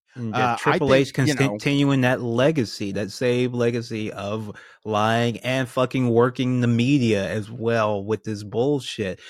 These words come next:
Speaker 1: Like, I, I, about that incident, Randy Orton suffered a concussion, uh, from that incident. Chris Jericho saw it. He was backstage, and he almost beat the shit out of Brock Lesnar when he came backstage for it. He tells this story, uh, openly.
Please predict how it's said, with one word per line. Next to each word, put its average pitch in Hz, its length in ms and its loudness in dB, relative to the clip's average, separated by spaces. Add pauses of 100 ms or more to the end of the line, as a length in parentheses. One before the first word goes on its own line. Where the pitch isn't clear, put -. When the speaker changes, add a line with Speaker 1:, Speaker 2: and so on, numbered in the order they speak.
(180)
Speaker 1:
Like, 147 160 2
I, 160 80 4
I, 147 280 4
about 131 380 0
that 160 240 2
incident, 131 580 2 (320)
Randy 156 320 0
Orton 180 360 4
suffered 156 500 0
a 147 140 4
concussion, 143 920 0
uh, 107 200 2
from 120 360 0
that 107 240 2
incident. 104 600 -4 (400)
Chris 240 260 0
Jericho 170 580 4
saw 143 320 2
it. 120 80 0
He 190 100 -2
was 240 160 4
backstage, 156 760 2
and 143 160 0
he 220 160 4
almost 175 340 4
beat 175 160 -6
the 160 80 -6
shit 214 220 2
out 190 160 6
of 170 60 4
Brock 190 240 4
Lesnar 202 360 0
when 190 100 2
he 196 60 2
came 208 240 0
backstage 214 680 2
for 143 180 4
it. 131 80 2
He 190 80 0
tells 190 280 4
this 180 200 -2
story, 185 380 2
uh, 139 200 4
openly. 143 720 0